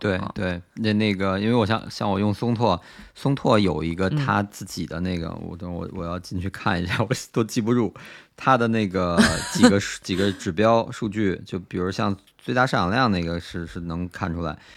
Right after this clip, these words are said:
Speaker 1: 但它在分析里面会有一些，它给了好几个数据，就完全不太理解一些数值。而且我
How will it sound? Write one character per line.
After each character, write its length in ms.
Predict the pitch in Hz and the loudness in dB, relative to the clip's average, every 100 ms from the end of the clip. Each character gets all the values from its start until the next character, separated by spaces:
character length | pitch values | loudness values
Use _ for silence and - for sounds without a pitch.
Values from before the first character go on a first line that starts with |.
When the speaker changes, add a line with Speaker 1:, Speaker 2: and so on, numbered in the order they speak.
| - | -20
Speaker 1:
但 160 | - 110 | -8 -4
它 180 | 120 131 | 0 2
在 200 | 123 104 | 2 0
分 260 | - 139 | 0 0
析 140 | 135 110 | 2 0
里 120 | 85 | 0
面 240 | 80 85 | -2 -4
会 200 | 90 101 | -4 -4
有 160 | 87 82 | -2 -4
一 100 | 87 | -6
些， 540 | 87 110 107 104 107 107 | -6 -2 0 0 -4 -6
它 140 | - 127 | -6 -4
给 140 | 95 | -2
了 100 | 92 | 0
好 100 | 110 | 0
几 80 | 113 | 0
个 100 | 110 | -2
数 200 | - 107 | -2 -4
据， 120 | 98 | -4
就 120 | 98 | -2
完 140 | 95 120 | 0 0
全 260 | 113 101 101 | -2 -4 -6
不 80 | - | -6
太 140 | 98 104 | -2 0
理 160 | 90 | 0
解 300 | 101 98 80 | 0 0 0
一 80 | 85 | -4
些 180 | 85 95 | -2 -4
数 200 | 87 95 | -2 -6
值。 420 | 78 85 87 127 - _ | -6 -6 -6 -10 -20 _
而 120 | 98 | -4
且 100 | 104 | 0
我 180 | 101 92 | 0 0